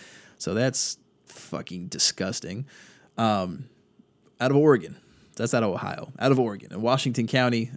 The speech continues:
uh, police helped talk a suicidal person off a ledge, and it was on body cam. So don't let it be said I don't report good news that turned out well. We'll give you a link to the Twitter. Out of Pennsylvania,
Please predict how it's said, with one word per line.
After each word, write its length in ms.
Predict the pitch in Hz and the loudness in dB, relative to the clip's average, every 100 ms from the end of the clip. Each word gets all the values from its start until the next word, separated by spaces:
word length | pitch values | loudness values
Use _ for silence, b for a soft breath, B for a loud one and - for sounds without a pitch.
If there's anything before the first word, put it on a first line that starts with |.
| - | -8
uh, 140 | 104 | -8
police 280 | 95 123 123 | -4 -2 0
helped 220 | 120 90 | 0 0
talk 200 | - 117 | 0 0
a 40 | - | 2
suicidal 500 | - 113 - 107 110 | 2 2 0 -2 -2
person 340 | - 107 - | -2 -2 -2
off 160 | 98 - | -6 -6
a 40 | |
ledge, 320 | 95 107 107 | -6 -6 -6
and 80 | 98 | -8
it 20 | |
was 100 | 90 | -8
on 140 | 90 - | -8 -8
body 320 | 120 117 127 | -4 -2 -2
cam. 420 | - 120 117 123 | -2 -4 -4 -6
So 280 | - - - | -6 -8 -6
don't 160 | 113 117 | -4 0
let 100 | 117 | 0
it 60 | |
be 80 | 113 | 0
said 220 | - 107 | 0 0
I 60 | 101 | -2
don't 220 | 110 117 | -4 -6
report 360 | - - 110 - | -8 -6 -6 -2
good 180 | 127 135 | -2 0
news 280 | 143 139 | 0 0
that 100 | 127 | -2
turned 240 | - 117 113 | -4 -2 -2
out 180 | 101 - | -4 -2
well. 300 | 131 135 127 | 0 0 0
We'll 100 | 113 | -2
give 180 | 107 | -4
you 100 | 98 | -6
a 20 | 104 | -8
link 160 | 110 | -10
to 80 | - | -10
the 80 | 101 | -10
Twitter. 320 | - 160 143 B B B B B | -2 -2 -2 B B B B B
Out 160 | 135 | -2
of 200 | 151 123 | 0 -2
Pennsylvania, 840 | - 175 175 160 135 175 202 113 | -4 -2 0 0 0 2 2 2